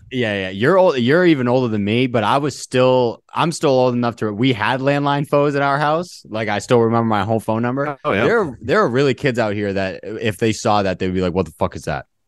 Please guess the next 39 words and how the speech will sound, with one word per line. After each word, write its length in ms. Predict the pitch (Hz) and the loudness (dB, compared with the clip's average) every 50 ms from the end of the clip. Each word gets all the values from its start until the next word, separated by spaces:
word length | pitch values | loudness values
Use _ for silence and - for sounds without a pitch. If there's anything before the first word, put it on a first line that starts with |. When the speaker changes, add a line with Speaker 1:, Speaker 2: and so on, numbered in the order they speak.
| _ _ _ _ _ _ _ _ _ _ _ _ _ _ _ _ _ | _ _ _ _ _ _ _ _ _ _ _ _ _ _ _ _ _
Speaker 2:
Yeah, 80 | - 110 | -4 -2
my 100 | 110 107 | -2 -2
parents 280 | 104 - 143 151 151 - | -2 0 0 0 2 4
always 160 | 135 131 117 | 2 2 2
keep 140 | - 131 117 | 0 -2 -2
a 40 | 110 | 0
landline. 300 | 107 110 110 104 95 92 | -2 0 0 -2 -2 -2
They're 100 | 90 87 | -2 -4
like, 140 | 82 80 - | -4 -4 -2
"What 140 | 95 110 120 | 0 0 0
if 120 | 120 120 | 0 -2
something 280 | - 120 101 113 110 104 | -4 -6 -4 -4 -4 -4
really 200 | 104 107 110 107 | -4 -2 -4 -2
bad 280 | 92 104 104 104 107 98 | -2 0 0 0 -2 -2
goes 180 | 98 95 87 | -4 -6 -6
on 140 | 95 85 78 78 | -6 -6 -6 -4
and 80 | 82 | -4
that's 140 | 90 87 - | -6 -4 -4
the 80 | - 90 | -4 -4
only 140 | 90 95 | -4 -4
thing 180 | 85 80 92 90 | -2 -2 -2 -2
around?" 300 | 82 85 92 90 82 76 | -2 -2 -2 -2 -4 -4
I'm 60 | 76 | -8
like, 180 | 76 76 78 - | -10 -12 -12 -14
"If 80 | - | -8
something 300 | - - 131 - 139 117 | -4 -4 -4 -2 -2 -2
that 200 | 101 98 107 - | -2 -2 -2 -2
bad 200 | - 95 98 101 | -2 -2 -2 0
has 120 | 107 107 104 | -2 -2 -2
gone 240 | 110 95 95 95 90 | -2 -2 -2 -2 -4
on, 320 | 90 90 92 110 123 - - - - - 135 - - - | -4 -4 -6 -8 -10 -12 -16 -12 -10 -10 -10 -4 -6 -6
<laughs> 400 | - - 165 - - 170 147 - _ | -2 -2 -4 -4 -2 -4 -4 -4 _
then 160 | 127 139 120 | -8 -6 -4
you're 100 | 120 135 | -2 -2
not 140 | 143 131 127 | -2 -2 -4
calling 280 | - - 120 123 113 101 | -4 -4 -2 -2 -2 -2
anybody 400 | 101 104 104 92 95 92 90 92 | -4 -6 -6 -6 -6 -6 -4 -4
anyways." 480 | 101 101 90 85 - - _ - - _ _ _ | -6 -6 -6 -8 -12 -16 _ -20 -20 _ _ _
Speaker 1:
No, 180 | 107 117 101 | -4 -4 -4